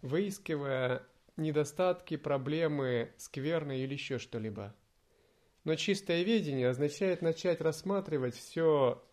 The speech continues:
в другом ракурсе. Такое видение описывается как прибытие на Золотой остров. Когда ты пришел на остров из золота, даже не найти крупицы грязи или песка,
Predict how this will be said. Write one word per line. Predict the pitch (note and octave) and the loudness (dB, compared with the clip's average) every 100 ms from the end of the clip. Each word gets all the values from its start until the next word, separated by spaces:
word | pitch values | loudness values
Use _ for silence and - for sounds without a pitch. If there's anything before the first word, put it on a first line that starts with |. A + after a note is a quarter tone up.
| _ _ _ _ _ - | _ _ _ _ _ -14
в | D3 | -4
другом | D3+ D#3+ D#3 | 0 0 2
ракурсе. | C3+ A#2 G#2+ G2+ G#2+ G#2 - _ _ _ _ _ _ _ _ _ _ _ _ _ - | 0 0 -4 -8 -10 -12 -14 _ _ _ _ _ _ _ _ _ _ _ _ _ 0
Такое | D#3 F#3 F3 | 2 4 4
видение | F#3 G3 E3+ D#3 C#3+ B2+ - _ _ _ - | 2 0 0 2 4 2 -2 _ _ _ -6
описывается | D#3 E3 D#3+ - D3+ D3 C3 | -6 -4 -6 0 0 0 -4
как | - C#3 - - _ | -2 -4 -4 -20 _
прибытие | - D#3 F#3 F#3+ F3 D#3+ | -4 0 0 0 0 2
на | D3 | 2
Золотой | D3 D3 C#3+ D#3+ D3+ | 2 0 0 0 0
остров. | B2 A2 - G#2+ - _ _ _ _ _ _ _ _ | 0 -2 -10 -12 -14 _ _ _ _ _ _ _ _
Когда | - D3+ E3+ | -4 2 2
ты | E3 | 2
пришел | D#3+ D#3 - F3 | -2 -4 0 2
на | D#3 D3+ | 4 4
остров | D3+ D3 - C#3 | 4 2 0 -2
из | C#3 | -2
золота, | C3+ F#3+ D#3+ B2+ A#2+ | 0 2 2 0 -2
даже | B2 C#3+ C3+ C#3 C3 B2+ - | 0 0 0 -2 -2 -4 -6
не | D3+ | -2
найти | D#3 D3 E3 | 0 0 -4
крупицы | D#3 D#3 D3+ E3+ D3+ C#3 | -6 -6 -4 -8 -6 -4
грязи | C3+ D#3 C#3 | 0 0 0
или | B2+ B2 | -4 -6
песка, | B2 B2 - G#2+ G2+ | -8 -12 -8 -6 -6